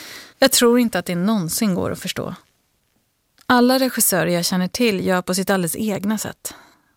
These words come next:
Om det finns någon gemensam nämnare hos de människor jag träffat som har riktigt stor erfarenhet av att göra film, så är det att alla är väldigt ödmjuka inför själva arbetsformen. Det går helt enkelt att göra film på så enormt många olika vis. Det handlar inte om att hitta det rätta sättet. Det handlar om att hitta sitt sätt.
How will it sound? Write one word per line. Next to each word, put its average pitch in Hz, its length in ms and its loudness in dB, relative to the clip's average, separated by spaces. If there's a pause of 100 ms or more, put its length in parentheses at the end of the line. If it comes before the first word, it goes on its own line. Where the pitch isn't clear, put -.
(220)
Om 202 160 4
det 196 80 0
finns 196 260 -2
någon 220 380 2
gemensam 190 500 -2
nämnare 180 360 -2
hos 180 160 -6
de 185 160 0
människor 175 340 -2
jag 165 80 -4
träffat 180 320 -6
som 175 100 -2
har 180 80 0
riktigt 233 600 -4
stor - 360 -4
erfarenhet 208 540 -2
av 180 60 -6
att 190 60 0
göra 208 260 0
film, 156 300 -6 (520)
så - 140 0
är 214 100 4
det 190 80 2
att 180 100 -6
alla 190 360 0
är 185 80 -2
väldigt 185 480 -2
ödmjuka 170 580 -4
inför 175 260 -4
själva 175 260 -2
arbetsformen. 185 880 -4 (1500)
Det 247 200 -2
går 269 260 2
helt 190 320 -4
enkelt 185 320 -4
att 208 60 0
göra 214 300 2
film 185 300 -4
på - 120 -4
så 208 100 -2
enormt 196 380 0
många 196 300 0
olika 196 280 -2
vis. 233 360 -2
Det - 80 -2
handlar 220 360 2
inte 247 220 0
om 175 60 0
att 185 60 0
hitta 190 220 -2
det 180 100 -2
rätta 202 340 -6
sättet. - 500 -8
Det 185 100 -2
handlar 190 280 0
om 185 80 0
att 185 60 0
hitta 180 280 -6
sitt - 420 -4
sätt. - 440 -12